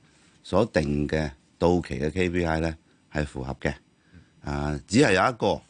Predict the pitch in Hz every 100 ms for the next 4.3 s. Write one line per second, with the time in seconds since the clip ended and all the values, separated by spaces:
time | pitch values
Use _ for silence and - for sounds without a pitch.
0 | 76 73 - - 185 117 80 78 - 98
1 | 110 78 - _ _ _ _ - 135 127
2 | 90 - 87 80 95 95 87 82 82 82
3 | 71 65 67 67 - 95 80 65 - -
4 | 82 85 98